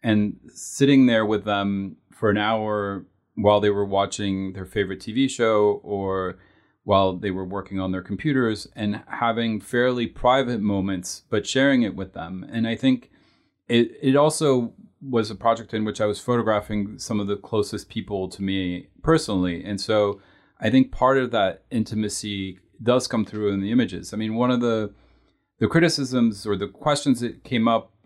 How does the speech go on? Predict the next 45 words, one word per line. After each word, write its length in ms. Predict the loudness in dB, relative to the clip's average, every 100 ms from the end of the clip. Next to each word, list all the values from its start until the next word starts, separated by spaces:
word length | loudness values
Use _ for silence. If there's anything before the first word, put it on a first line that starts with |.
| _
in, 260 | -2 -2 -2 -4
in 160 | -2
grad 260 | 2 2 2
school 240 | -2 0
when 100 | 0
I 60 | -2
would 100 | -4
show 160 | -4
the 100 | -4
work 300 | -4 -4 -4
was, 360 | -4 -4 -6 -12 _ _ _ _ 2
are 140 | 2
these 200 | 4 -2
portraits? 720 | 4 4 4 2 2 2 0 -4
Are 220 | 0 0
they 380 | 0 -2 -2 -4
about 540 | -2 0 0 -2 -8 -14
sort 200 | -2 -2
of 40 | 0
the 80 |
role 240 | -2 -2 -2
of 80 | -6
technology 560 | -6 0 2 0 -2
in 60 | -4
our 100 | -2
lives? 300 | 0 -2 -6
And, 100 | -12
and 160 | -8 -6
I 100 | -4
think 300 | -2 -2 -4 -20 -10
a 80 | -4
lot 280 | 2 4 4
of 120 | 2
times 520 | -2 -2 0 -2 -4 _ _ _ _ 2
people 260 | 2 2
come 260 | 0 0 0
across 460 | 2 0 0 0
more 280 | 0 2 2
with 140 | -2 0
the 100 | -2
idea 320 | 0 -2 -2
of 120 | -4
it 120 | -8
being 220 | -6 -6
about 400 | -2 -2 -2 -4